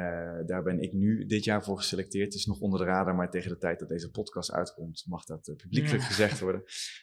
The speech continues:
Speaker 1: Ehm, maar wat betekent zo'n lijstje nou eigenlijk?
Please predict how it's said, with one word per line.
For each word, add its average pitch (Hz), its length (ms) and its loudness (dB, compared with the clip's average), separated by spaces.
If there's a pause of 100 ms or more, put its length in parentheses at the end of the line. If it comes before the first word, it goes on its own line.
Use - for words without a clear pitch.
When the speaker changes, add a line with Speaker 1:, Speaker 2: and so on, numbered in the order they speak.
Speaker 1:
Ehm, 101 300 6 (260)
maar 95 100 4
wat 135 160 6
betekent 147 480 8
zo'n 107 180 2
lijstje 101 400 6
nou 85 280 2
eigenlijk? 82 580 0